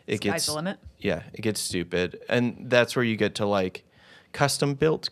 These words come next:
Speaker 1: keyboards of, like, this, uh,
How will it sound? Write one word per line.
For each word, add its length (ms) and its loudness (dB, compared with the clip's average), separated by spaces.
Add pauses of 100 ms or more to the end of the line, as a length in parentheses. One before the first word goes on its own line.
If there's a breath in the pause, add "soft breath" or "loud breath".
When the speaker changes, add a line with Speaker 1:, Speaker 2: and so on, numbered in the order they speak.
Speaker 1:
keyboards 540 0
of, 120 -2
like, 260 0 (140)
this, 580 2 (720 soft breath)
uh, 300 0